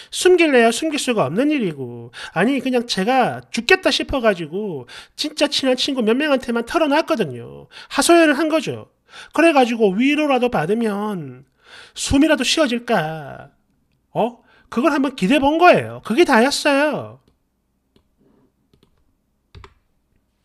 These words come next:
여하튼 그래요. 저희 남편 본인 실수 백 프로 인정하고 그 이후로 경제권도 저한테 다 넘겨줬고, 그래가지고 다시 우리, "그래, 이제라도 잘해보자. 서로 믿음을 다시 쌓아보자."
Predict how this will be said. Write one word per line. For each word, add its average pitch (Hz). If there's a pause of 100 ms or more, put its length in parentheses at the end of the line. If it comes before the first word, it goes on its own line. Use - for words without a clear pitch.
(280)
여하튼 285
그래요. 180 (460)
저희 254
남편 240
본인 269
실수 294
백 294
프로 285
인정하고 254
그 285
이후로 247
경제권도 254
저한테 226
다 147
넘겨줬고, 220 (320)
그래가지고 254
다시 285
우리, 226
"그래, 269 (400)
이제라도 269
잘해보자. 220
서로 247
믿음을 269
다시 277
쌓아보자." 294